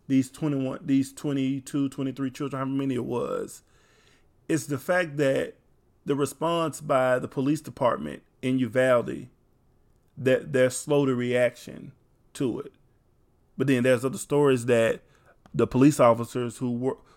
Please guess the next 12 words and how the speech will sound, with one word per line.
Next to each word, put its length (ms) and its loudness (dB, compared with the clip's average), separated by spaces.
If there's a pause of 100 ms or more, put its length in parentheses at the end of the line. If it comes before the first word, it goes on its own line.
(120)
whose 200 0
children 320 0
go 220 2
there, 240 2
they 160 2
will 160 0
only 240 0
go 180 0
and 100 -2
get 140 -4
their 160 -2
children. 460 -8